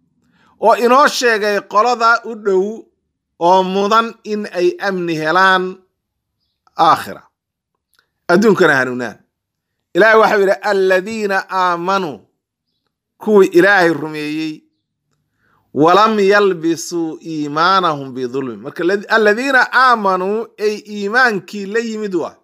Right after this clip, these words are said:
Wax kasta oo loo baahnaa, iimaankii o dhan bay la yimaadeen. Aliimaanu billaah, waliimaanu bilmalaa'ika, waliimaanu bilyawmi alaakhir, wa bilkutub, wa birusul, walqadaa, walqadar.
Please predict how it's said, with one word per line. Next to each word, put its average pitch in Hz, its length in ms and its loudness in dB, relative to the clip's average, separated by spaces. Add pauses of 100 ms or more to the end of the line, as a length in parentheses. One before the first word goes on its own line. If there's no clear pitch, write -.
(960)
Wax - 220 2
kasta 226 340 -2
oo 214 120 2
loo 214 200 6
baahnaa, 160 560 0 (300)
iimaankii 208 460 0
o 214 40 -10
dhan 254 140 -4
bay 240 100 0
la 247 80 0
yimaadeen. 160 580 -6
Aliimaanu 175 520 -2
billaah, 156 580 0 (640)
waliimaanu 165 640 0
bilmalaa'ika, 165 880 -2 (600)
waliimaanu 165 560 0
bilyawmi 165 380 0 (120)
alaakhir, 190 500 2 (640)
wa 139 140 -12
bilkutub, 170 680 2
wa 143 140 4
birusul, 190 680 2
walqadaa, 190 680 2
walqadar. 180 640 0